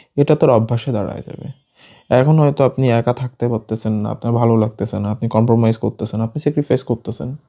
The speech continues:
ভালো কথা। But আপনি কি জানেন এটা ভবিষ্যতে আপনাকে কতটা ক্ষতির সম্মুখীন, কতটা মানসিক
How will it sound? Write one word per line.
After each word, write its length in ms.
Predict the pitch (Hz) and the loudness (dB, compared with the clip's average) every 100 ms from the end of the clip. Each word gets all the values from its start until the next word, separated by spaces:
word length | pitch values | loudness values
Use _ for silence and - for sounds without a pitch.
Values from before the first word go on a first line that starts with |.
| _ _ 226 | _ _ 4
ভালো 220 | 165 139 | 4 4
কথা। 300 | 101 - - _ _ - _ _ _ 127 | 0 -8 -16 _ _ -20 _ _ _ -4
But 100 | 131 _ - | -4 _ -4
আপনি 280 | 120 156 151 | -2 0 2
কি 100 | 143 | 2
জানেন 360 | 139 107 71 - | 2 0 -4 -10
এটা 280 | - 113 117 | -8 -2 0
ভবিষ্যতে 540 | 113 120 120 113 107 | 0 0 -2 -4 -4
আপনাকে 400 | 95 98 110 107 | -6 -8 -6 -6
কতটা 520 | 110 107 98 101 110 - _ _ _ - | -4 -4 -4 -2 -2 -4 _ _ _ -2
ক্ষতির 300 | 139 135 143 | 0 4 2
সম্মুখীন, 720 | - 127 123 123 - 117 107 | 2 -2 -2 -6 -4 -4 -2
কতটা 320 | 107 117 123 | -2 -2 -2
মানসিক 500 | 107 110 107 117 | 0 0 -2 -2